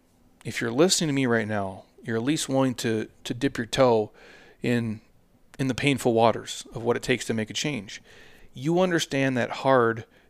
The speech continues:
just means different, and that different and becoming or looking different is what you are seeking. If you are still listening to me after all these years, or shit, even if you're twenty-eight minutes in right now, if you've made it that far,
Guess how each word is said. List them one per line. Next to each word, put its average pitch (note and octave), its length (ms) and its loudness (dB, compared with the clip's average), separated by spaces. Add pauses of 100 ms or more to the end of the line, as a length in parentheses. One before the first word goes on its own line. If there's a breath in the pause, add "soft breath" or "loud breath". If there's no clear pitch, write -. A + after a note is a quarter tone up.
just B2 300 4
means A2+ 220 -2
different, G#2+ 540 -4 (380 soft breath)
and A2+ 140 -4
that A2 260 -2
different A2+ 680 -4 (640 soft breath)
and A#2 180 -2
becoming A#2 680 -2
or A2+ 160 -2
looking C3 400 2
different G#2 540 -6
is G#2 160 -6
what A2 340 -2
you A2 160 -6
are G2+ 100 -4
seeking. - 500 -6 (1120 soft breath)
If - 340 -4
you D#3 200 2
are C3 80 4
still F#3 280 6
listening D3 360 4
to G#2 40 -2
me G2+ 300 -10
after A2 480 -6 (580)
all C3 180 6
these B2 280 0
years, B2+ 360 2
or G#2 120 -8
shit, A2 240 -2
even A2 200 -4
if G#2+ 120 -6
you're A2 80 -6
twenty-eight A#2 580 -6
minutes A#2+ 240 -4
in B2+ 80 -4
right A#2+ 180 0
now, B2+ 360 0 (720 loud breath)
if A#2+ 120 -6
you've C3 120 -2
made F3 140 6
it E3+ 80 4
that C#3+ 160 6
far, G#2 340 -2